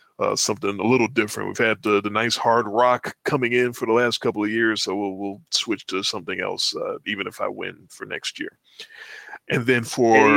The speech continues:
Speaker 2: even, and
Speaker 1: March
Speaker 2: if we lose, it'll, it'll change too, so don't worry.
Speaker 1: <laughs> I know. <laughs> And then for March Badness, uh, we, uh,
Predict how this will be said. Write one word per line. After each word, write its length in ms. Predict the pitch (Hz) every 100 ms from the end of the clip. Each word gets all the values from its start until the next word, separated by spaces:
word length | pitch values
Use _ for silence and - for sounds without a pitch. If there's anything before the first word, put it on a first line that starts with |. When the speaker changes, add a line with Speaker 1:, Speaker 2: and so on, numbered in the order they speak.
| -
Speaker 2:
even, 60 | -
and 140 | 127
Speaker 1:
March 360 | 120 131 - -
Speaker 2:
if 0 |
we 140 | 120 117 _ _ _ _ _ _ - - _ -
lose, 400 | 156 185 214 214 _ -
it'll, 160 | 127 123 _ - 123 127
it'll 160 | 131 123
change 340 | 127 113 98 -
too, 140 | 90 _
so 60 | 98
don't 200 | 110 98
worry. 260 | 85 73 _ _ -
Speaker 1:
<laughs> 1080 | 110 - - - _ _ _ 151 - _
I 160 | 117 110
know. 300 | 107 101 - _ -
<laughs> 80 | - - - - _ _ _ - - - - - - - -
And 100 | 120
then 100 | 117
for 300 | 113 107 107
March 400 | 113 123 120 110
Badness, 800 | 120 135 131 107 107 110 - -
uh, 260 | 113 101 98
we, 340 | 107 104 107 -
uh, 260 | 90 98